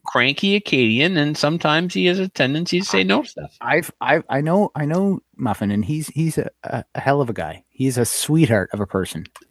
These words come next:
Speaker 1: Maybe to you. <laughs> Maybe it's a me problem. I don't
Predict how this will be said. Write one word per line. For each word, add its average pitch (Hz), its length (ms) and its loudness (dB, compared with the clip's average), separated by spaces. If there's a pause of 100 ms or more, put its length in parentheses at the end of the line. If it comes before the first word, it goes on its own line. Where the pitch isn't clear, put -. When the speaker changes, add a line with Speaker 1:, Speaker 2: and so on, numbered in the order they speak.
Speaker 1:
Maybe 113 460 2
to 147 120 0
you. 131 220 2 (640)
<laughs> - 60 -8 (2000)
Maybe 131 180 4
it's 123 140 0
a - 20 4
me 98 180 4
problem. 73 420 0
I 85 140 -2
don't 107 160 4